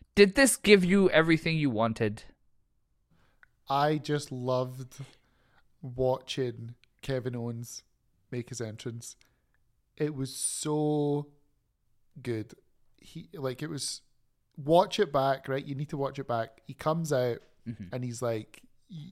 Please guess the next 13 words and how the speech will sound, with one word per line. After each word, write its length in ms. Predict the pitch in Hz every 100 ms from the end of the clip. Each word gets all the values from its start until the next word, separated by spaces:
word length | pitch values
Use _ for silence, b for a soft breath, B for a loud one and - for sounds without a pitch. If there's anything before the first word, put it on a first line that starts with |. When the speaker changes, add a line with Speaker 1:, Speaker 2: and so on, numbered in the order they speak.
| _
Speaker 2:
you 100 | 143
could 180 | - 139
just 220 | 160 - 117
read 180 | 131 143
him 200 | 156 151
so 180 | - 127
well. 300 | 117 113 131
He's 180 | 120 113
like, 280 | 101 - - _ _ _ _ _
"Fucking 300 | - 107 113
WrestleMania 680 | 110 113 123 123 120 120 117 113
main 180 | 113
event 340 | 113 107 104